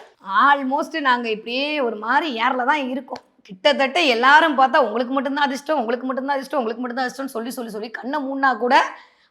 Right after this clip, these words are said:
அப்படியே "பொன்மகள் வந்தாள்" அப்படின்ற மாதிரி தான் இருக்கு. ஆனாலும் நம்ப முடியல. சும்மா கேட்க நல்லா தான் மேடம் இருக்கு அப்படின்னா, ஒரு அஞ்சு மாசத்துக்கு அப்படி தான் இருக்கும். நான் பொய்யெல்லாம் சொல்ல மாட்டேன்.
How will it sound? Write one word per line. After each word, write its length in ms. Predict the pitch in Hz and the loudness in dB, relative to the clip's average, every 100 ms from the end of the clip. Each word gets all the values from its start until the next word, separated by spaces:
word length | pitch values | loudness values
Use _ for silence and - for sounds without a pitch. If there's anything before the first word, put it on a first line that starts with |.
| _ | _
அப்படியே 240 | 233 240 285 | -4 0 -2
"பொன்மகள் 540 | 233 240 247 269 294 | 0 -2 0 0 0
வந்தாள்" 460 | 247 247 247 247 233 | -2 -4 0 2 2
அப்படின்ற 340 | 202 233 226 | -2 -6 -6
மாதிரி 180 | 220 233 | -6 -6
தான் 200 | 294 269 | -4 -6
இருக்கு. 380 | 254 247 226 233 311 - _ _ _ - | -6 -6 -6 -6 -6 -12 _ _ _ -6
ஆனாலும் 460 | 214 247 240 277 | 0 2 2 0
நம்ப 240 | 269 208 226 | -2 -2 -6
முடியல. 320 | 214 202 185 190 | -6 -10 -10 -12
சும்மா 340 | - 208 254 | -14 -4 -2
கேட்க 340 | 285 240 269 285 | -2 -2 -2 0
நல்லா 220 | 269 262 | 2 2
தான் 180 | 269 269 | 2 0
மேடம் 200 | 262 254 | -2 -4
இருக்கு 260 | 247 247 233 | -6 -6 -8
அப்படின்னா, 360 | 214 247 320 | -6 -6 -2
ஒரு 100 | 277 | 2
அஞ்சு 180 | 240 240 | 2 0
மாசத்துக்கு 360 | 262 254 285 233 | -2 -2 -4 -4
அப்படி 120 | 190 | -6
தான் 180 | 220 202 | -8 -8
இருக்கும். 220 | 202 - | -8 -10
நான் 200 | 202 196 | -8 -6
பொய்யெல்லாம் 360 | 214 214 226 226 | -4 -4 -4 -4
சொல்ல 140 | 202 208 | -6 -6
மாட்டேன். 300 | 196 226 | -6 -8